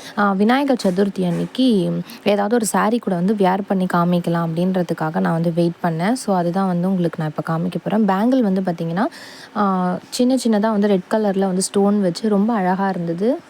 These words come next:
சிம்பிளாவும் இருந்தது, at a time வந்து ரொம்ப சூப்பராவும் இருக்கு. எனக்கு சைஸுமே வந்து ரொம்ப பர்ஃபெக்ட்டா வந்து சென்ட் பண்ணியிருந்தாங்க. ரொம்ப அழகா இருக்கு. பாருங்க, ஆ, நம்ம வந்து இது எந்த மாதிரி சாரி கூட வேணாலும் நம்ம மேட்ச்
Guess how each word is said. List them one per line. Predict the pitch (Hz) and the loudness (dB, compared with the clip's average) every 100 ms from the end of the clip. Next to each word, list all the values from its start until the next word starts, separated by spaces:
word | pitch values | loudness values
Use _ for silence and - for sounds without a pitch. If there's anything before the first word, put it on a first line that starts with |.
| - | -2
சிம்பிளாவும் | 214 208 247 247 | 0 2 2 2
இருந்தது, | 240 202 202 | 2 2 2
at | 226 185 | 2 0
a | |
time | 196 214 | 0 0
வந்து | 196 196 | 2 2
ரொம்ப | 202 196 - | 2 2 0
சூப்பராவும் | 208 - 196 196 185 | -2 0 0 0 0
இருக்கு. | 175 226 277 - - - | 0 -2 -2 -4 -14 -2
எனக்கு | 214 208 - | 0 0 2
சைஸுமே | 208 254 240 233 | 0 2 4 4
வந்து | 202 196 | 4 2
ரொம்ப | 185 190 | 0 0
பர்ஃபெக்ட்டா | 185 190 190 - 180 180 | 0 2 0 -2 0 2
வந்து | 175 165 175 170 | 2 2 2 2
சென்ட் | 170 170 | 0 -2
பண்ணியிருந்தாங்க. | 180 180 165 165 160 196 | 0 0 0 -4 -4 -2
ரொம்ப | 180 190 | 0 2
அழகா | 170 170 185 | 0 0 0
இருக்கு. | 170 190 269 262 - - - - - - - - - 190 | 0 0 -2 -4 -10 -4 -2 -4 -14 -20 -20 -20 -18 -8
பாருங்க, | 185 185 185 262 - - - - 208 | -4 -2 0 -2 -4 -16 -20 -10 -4
ஆ, | 202 | 0
நம்ம | 202 202 | 0 2
வந்து | 202 254 | 2 4
இது | 220 | 4
எந்த | 196 196 | 4 2
மாதிரி | 208 208 202 | 2 2 2
சாரி | 196 190 185 | 0 0 0
கூட | 190 | 0
வேணாலும் | 185 175 196 | 2 2 2
நம்ம | 196 165 | 2 0
மேட்ச் | 160 165 | -2 -4